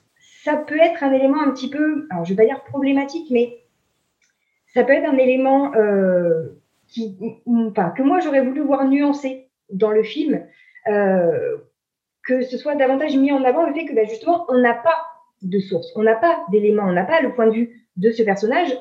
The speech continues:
alors que justement on est d'accord qu'elle est au centre de toute la, de toute la discussion, même si elle n'est qu'un prétexte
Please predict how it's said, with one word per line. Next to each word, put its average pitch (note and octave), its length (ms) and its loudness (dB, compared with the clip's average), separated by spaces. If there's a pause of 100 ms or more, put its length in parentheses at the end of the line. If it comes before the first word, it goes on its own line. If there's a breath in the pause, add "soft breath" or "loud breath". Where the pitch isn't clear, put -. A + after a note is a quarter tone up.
(140)
alors B3 380 2
que A#3+ 160 0
justement G3+ 320 -4
on F#3 100 -2
est E3 40 0
d'accord G#3+ 280 -2
qu'elle D#3+ 160 -2
est D#3+ 60 4
au E3 80 -4
centre B3+ 480 -4 (220)
de F#3+ 180 0
toute A3+ 220 -8
la, E3 400 4
de E3 180 -4
toute C#4 320 -4
la G#3 60 4
discussion, G3 420 -2
même F#3 180 2
si G3+ 120 0
elle F#3+ 80 4
n'est F#3 80 2
qu'un E3 140 0
prétexte A3 540 0